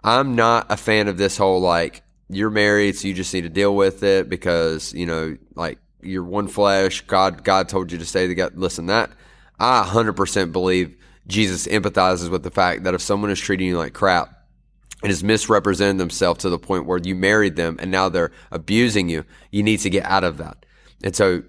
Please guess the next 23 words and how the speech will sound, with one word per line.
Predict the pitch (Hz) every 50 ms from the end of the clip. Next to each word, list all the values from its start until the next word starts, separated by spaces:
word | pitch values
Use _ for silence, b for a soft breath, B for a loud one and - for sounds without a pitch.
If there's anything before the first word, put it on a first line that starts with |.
| - 85
being | 87 107 113 120 120 117
Jesus | 98 92 117 123 120 110 107 95 -
doesn't | 104 95 85 95 87
mean | 101 107 110 110 104 98
that | 92 82
you're | 90 95 92
a | 87 82
doormat | 87 98 98 101 98 92 87 85 82 80 -
and | - 95 92
you | 92
just | 78 87 82 - -
get | 95 92 90 80 B B B B B B _
bulldozed | 87 90 107 104 104 101 92 98 92 90 82 - 87
over | 90 101 104 101 90 95
and | 92 90
you | 90
get | 85 90 87 80
mistreated. | 87 90 82 - - - - 101 98 87 87 80
That | 78 95 101 92 -
is | 92 -
not | 95 92 98 104 107 - -
the | 92
case. | - - 92 87 85 82 - - -